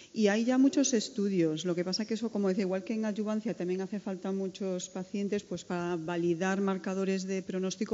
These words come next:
pues también. O sea, son, eh, digamos que trabajos, mm, de muy, muy largo plazo, pero que en investigación eso es uno de los grandes campos,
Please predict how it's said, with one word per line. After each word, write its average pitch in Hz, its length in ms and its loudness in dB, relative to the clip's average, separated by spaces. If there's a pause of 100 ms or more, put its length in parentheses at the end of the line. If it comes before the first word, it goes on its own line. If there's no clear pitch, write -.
pues 170 160 -4
también. 160 420 -2
O 156 60 -8
sea, 165 160 -10
son, 175 240 -4 (520)
eh, 165 640 -2
digamos 175 640 2
que 165 240 0
trabajos, 170 580 -4
mm, 165 380 0 (400)
de 165 340 -2
muy, 175 140 2
muy 180 220 2
largo 170 260 -2
plazo, 170 560 -4
pero 170 320 0
que 170 400 0
en 175 160 4
investigación 170 580 2
eso 185 140 2
es 175 100 -6
uno 208 220 0
de 190 80 -2
los 180 80 -2
grandes 175 400 -2
campos, 196 560 -4